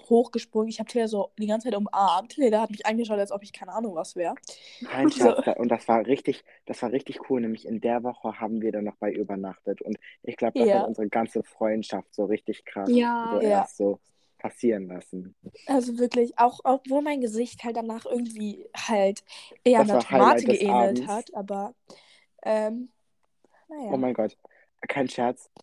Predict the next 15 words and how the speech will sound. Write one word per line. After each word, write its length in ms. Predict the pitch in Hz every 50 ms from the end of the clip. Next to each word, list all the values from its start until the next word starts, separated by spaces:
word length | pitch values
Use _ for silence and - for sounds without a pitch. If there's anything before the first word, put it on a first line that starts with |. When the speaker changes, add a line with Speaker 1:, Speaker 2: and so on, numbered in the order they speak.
| - - -
Speaker 2:
sorry, 340 | 113 104 104 101 98 82 - 113 -
ich 180 | - - - -
muss 320 | 123 123 127 123 120 -
dieses 320 | - 117 113 - 131 127 -
Bild 240 | - 120 110 101 -
auf 140 | 113 -
dem 120 | - 131 123
Instagram-Account 1160 | - 139 139 127 - 143 135 120 - - 131 120 120 117 104 - - - 180 151 151 139 -
<laughs> 100 | - -
posten. 500 | - 196 190 - - - - 247 254 247
Speaker 1:
Nein. 500 | 254 262 277 269 247 220 202 202 226 349 - -
Speaker 3:
Was 340 | 233 262 285 285 - -
denn? 420 | - 240 233 226 220 220 226 240 - _ _ _ _ _ _ _ _ _ _ _ - - - - - - - - -
Speaker 2:
Das 260 | - 175 196 - -
Speaker 1:
Gesichtsmasken? 640 | 294 277 370 311 294 - - 359 294 294 339 349 330